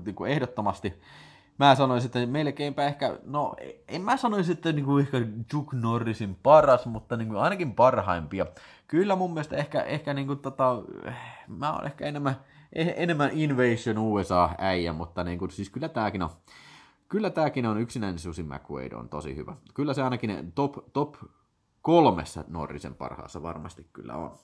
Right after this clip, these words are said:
tämä. Että siis jos ette ole nähnyt Yksinäistä susi McQuaidia, niin korjatkaa tilanne mitä pikimmiten, koska niinku se on helposti saatavana Suomessa D V D:nä ja ulkomailta helposti löytyy kyllä varmasti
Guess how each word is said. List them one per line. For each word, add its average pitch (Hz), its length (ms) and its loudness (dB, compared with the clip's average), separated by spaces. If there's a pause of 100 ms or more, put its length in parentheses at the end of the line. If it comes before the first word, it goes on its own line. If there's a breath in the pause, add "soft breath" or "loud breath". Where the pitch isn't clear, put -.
tämä. 80 260 -10
Että - 200 -14
siis 95 220 -6
jos 143 280 -2
ette 117 280 -2
ole 104 140 0
nähnyt 98 480 -4
Yksinäistä 101 540 -6
susi 98 380 -6
McQuaidia, 90 880 -4
niin 67 360 -16 (460 loud breath)
korjatkaa 92 720 -2 (120)
tilanne 98 440 -2 (480 soft breath)
mitä 147 460 -2
pikimmiten, 92 1080 0
koska 92 400 -4
niinku 87 240 -4
se 131 220 -2
on 98 280 -2
helposti 98 520 -4
saatavana 80 680 -4 (520 soft breath)
Suomessa 107 800 -2 (340)
D 110 280 4
V 90 240 2
D:nä 87 260 0
ja 85 120 -2
ulkomailta 82 600 -2
helposti 78 560 -6
löytyy 71 340 -8
kyllä - 260 -12
varmasti 64 440 -14